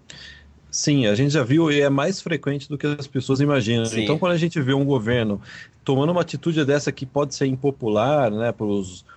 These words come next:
Speaker 1: politicamente corretos, né?
Speaker 2: Sim.
Speaker 1: É, na verdade, a gente tá vendo que ele tá, é, o governo, é, vi-, viu, né, viu esse problema realmente, né, viu a gravidade do problema e tomou uma ação que o governo anterior, né,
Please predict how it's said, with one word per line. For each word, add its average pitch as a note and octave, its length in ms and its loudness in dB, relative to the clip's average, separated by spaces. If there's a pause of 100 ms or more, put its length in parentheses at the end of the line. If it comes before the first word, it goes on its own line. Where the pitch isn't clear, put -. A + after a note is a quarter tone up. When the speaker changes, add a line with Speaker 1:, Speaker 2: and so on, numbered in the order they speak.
Speaker 1:
politicamente A2+ 680 0
corretos, A2 680 -2
né? C#3+ 240 -2
Speaker 2:
Sim. G2+ 340 -8
Speaker 1:
É, A#2+ 300 0
na D3 140 2
verdade, E3+ 260 2
a - 100 -2
gente F#3+ 80 -2
tá G3 100 2
vendo E3 200 0
que E3+ 100 -8
ele E3 120 -4
tá, D#3+ 240 0
é, B2+ 80 -2
o C3 200 0
governo, C#3+ 580 2
é, G#2+ 840 0
vi-, F#3 420 -12 (1900)
viu, E3+ 280 4
né, C#3+ 120 4
viu C3+ 280 2
esse - 120 0
problema A2 480 2
realmente, C#3 600 0
né, C3 80 2
viu G#2 200 -4
a - 40 2
gravidade A2+ 560 0
do G#2+ 80 -4
problema D3 480 -2
e A3+ 60 -6
tomou F#3+ 340 2
uma F#3 100 2
ação B2+ 320 0
que - 140 -2
o C#3 40 4
governo C3 360 2
anterior, B2+ 480 0
né, C#3 160 -2